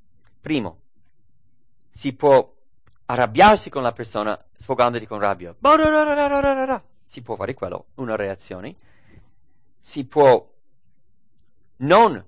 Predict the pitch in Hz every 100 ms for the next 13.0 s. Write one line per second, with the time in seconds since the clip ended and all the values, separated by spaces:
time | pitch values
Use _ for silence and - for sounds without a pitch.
0 | _ - 139 127 120 107 131 180 139 -
1 | 110 113 104 98 92 95 101 139 113 95
2 | 87 127 110 101 - 95 - - - -
3 | - - - - - - - - _ 113
4 | 127 95 101 - 110 123 185 156 143 -
5 | - 101 _ - - 139 117 113 113 127
6 | 104 95 98 98 - _ _ _ - -
7 | 117 107 117 151 139 135 120 - 113 107
8 | - 107 139 143 127 110 101 104 101 117
9 | 123 123 - 107 101 107 - _ _ _
10 | - 107 98 95 123 127 104 135 135 117
11 | 117 90 87 92 101 - _ - _ _
12 | - _ _ _ - 156 131 147 120 -